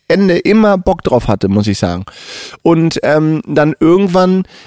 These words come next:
ich glaube, man hat mir bestimmt irgendwie, äh, versucht beizubringen, Gitarre zu spielen, weil mein Vater und mein Onkel sind ja beides vor allen Dingen auch dann Gitarristen. Aber irgendwie war das nie mein Instrument und das hat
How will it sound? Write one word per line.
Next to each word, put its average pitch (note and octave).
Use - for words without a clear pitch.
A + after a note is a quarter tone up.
ich -
glaube, G3
man E3+
hat F3
mir E3
bestimmt G3+
irgendwie, D#3+
äh, C3
versucht D3
beizubringen, C#3
Gitarre C#3+
zu F#3
spielen, F#3
weil B2+
mein B2+
Vater D3+
und C#3+
mein C3
Onkel C#3
sind B2
ja B2+
beides B2+
vor -
allen A#2+
Dingen B2+
auch A2
dann A2
Gitarristen. A#2
Aber C#3
irgendwie F3
war D#3+
das D3
nie D#3
mein D3+
Instrument C#3
und B2+
das B2+
hat -